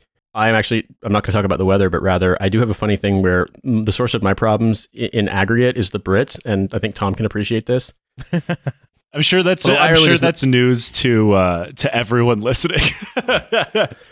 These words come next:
Speaker 1: Well, no, it's just funny because, I mean, look, there's, it, it, I don't wanna do a, an overly simplified sort of explanation here because there's a lot of dumb things, but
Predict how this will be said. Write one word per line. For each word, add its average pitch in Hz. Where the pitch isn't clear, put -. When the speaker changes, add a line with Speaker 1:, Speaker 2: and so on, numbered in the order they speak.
Speaker 1:
Well, 180
no, 190
it's 190
just 202
funny 131
because, 123
I 127
mean, 139
look, 117
there's, 131
it, -
it, 160
I 147
don't 156
wanna 135
do 117
a, 110
an 107
overly 107
simplified 98
sort 95
of 90
explanation 87
here 87
because 90
there's 95
a 101
lot 95
of 90
dumb 90
things, 90
but -